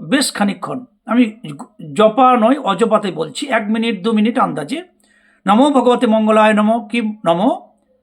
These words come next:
শনিশ্চরায় নমঃ" একটু জপ করে নেবেন। কালোধুদ্র জন্য আলাদা কোনো কিছু জপ করার দরকার নেই। এই তিনটে মূলকে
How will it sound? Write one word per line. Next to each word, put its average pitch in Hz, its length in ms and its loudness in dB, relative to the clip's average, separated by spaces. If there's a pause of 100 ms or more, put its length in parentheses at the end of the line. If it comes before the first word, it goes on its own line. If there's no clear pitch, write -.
শনিশ্চরায় 170 800 -4
নমঃ" 120 260 -12 (220)
একটু 247 180 -4
জপ 165 280 2
করে 190 180 -6
নেবেন। 196 240 -6 (2000)
কালোধুদ্র 226 760 4 (480)
জন্য 208 180 2
আলাদা 208 240 4
কোনো 220 180 0
কিছু 220 240 -6
জপ 175 200 -2
করার 175 320 -2
দরকার 135 320 -8
নেই। 165 300 -8 (640)
এই 254 220 2
তিনটে 254 380 2
মূলকে 269 640 4